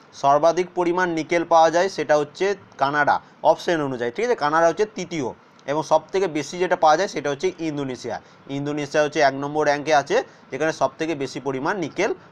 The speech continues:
পাওয়া যায়, ঠিক আছে? নেক্সট প্রশ্ন দেখো,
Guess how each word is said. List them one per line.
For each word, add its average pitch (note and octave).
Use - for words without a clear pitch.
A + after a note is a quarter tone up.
পাওয়া C3+
যায়, G#2
ঠিক A3+
আছে? G3+
নেক্সট F3+
প্রশ্ন A3
দেখো, G3+